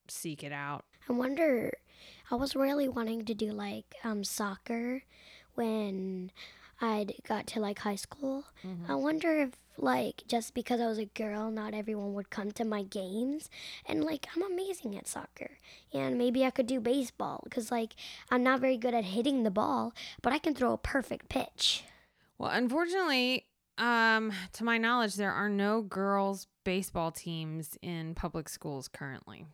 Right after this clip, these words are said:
Speaker 1: They have softball teams. They do not have baseball teams, which is kinda crap. But that, you know, that's, you see that a lot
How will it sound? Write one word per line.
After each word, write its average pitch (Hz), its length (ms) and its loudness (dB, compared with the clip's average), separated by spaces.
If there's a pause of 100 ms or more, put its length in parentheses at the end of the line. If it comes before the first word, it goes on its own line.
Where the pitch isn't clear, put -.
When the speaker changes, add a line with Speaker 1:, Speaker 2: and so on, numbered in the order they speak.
Speaker 1:
They 165 80 -8
have 156 100 -6
softball 170 480 -2
teams. 269 360 -6
They - 100 -8
do 170 100 -4
not 156 220 -4
have 151 160 -10
baseball - 340 -10
teams, - 420 -16 (240)
which 185 280 -8
is - 320 -8
kinda - 260 -14
crap. - 360 -18 (540)
But 220 100 -4
that, - 460 4
you 240 120 2
know, 226 180 8
that's, 220 340 2
you 208 180 2
see 247 200 0
that 208 160 4
a 185 60 4
lot 190 260 2